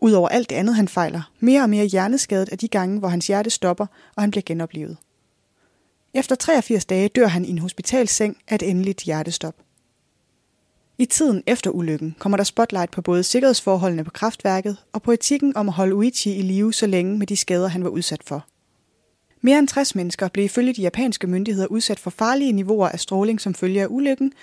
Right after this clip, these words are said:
som først for alvor blev inddæmmet mere end tyve timer efter eksplosionen, da sikkerhedsfolk fik stoppet reaktionen med borsyre.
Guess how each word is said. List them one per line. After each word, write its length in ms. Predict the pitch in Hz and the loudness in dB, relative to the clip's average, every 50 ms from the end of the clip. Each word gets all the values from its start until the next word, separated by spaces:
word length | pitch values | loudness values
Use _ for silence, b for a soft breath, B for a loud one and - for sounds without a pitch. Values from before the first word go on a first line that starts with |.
| B B B | B B B
som 180 | - - 233 - | -4 -2 0 2
først 220 | 262 262 - - | 2 0 0 -2
for 80 | - - | -2 0
alvor 360 | - 247 285 294 285 254 214 | 2 2 2 4 4 2 2
blev 160 | - 202 - | 2 0 2
inddæmmet 400 | 214 220 233 233 196 190 175 175 | 2 4 4 2 2 0 0 -2
mere 140 | 185 196 214 | 0 0 0
end 80 | 220 | 0
tyve 260 | - - - 269 285 277 | 0 0 0 0 0 0
timer 320 | - - 220 208 214 214 | -2 -2 0 2 2 2
efter 280 | 185 190 185 - - 170 | 2 0 -2 -2 -4 -4
eksplosionen, 640 | 170 - - 175 - - 247 247 220 202 190 185 B B B B B - | -4 -4 -6 -4 -2 0 0 0 0 -2 -6 -6 B B B B B -4
da 80 | 220 208 | -2 0
sikkerhedsfolk 600 | - - 254 277 269 254 - - 220 202 208 - | 2 2 4 4 4 2 2 0 0 -2 -2 -4
fik 140 | - 202 | -6 -4
stoppet 380 | - - - 196 185 202 226 208 | -4 0 2 2 2 2 2 2
reaktionen 480 | 180 175 175 - - 190 180 165 160 165 | 0 -2 -2 -2 -2 -2 -2 -2 -2 -4
med 80 | 170 | -4
borsyre. 520 | 165 - 165 147 135 - - - 143 147 | -2 -2 -2 -2 -2 -4 -4 -6 -6 -8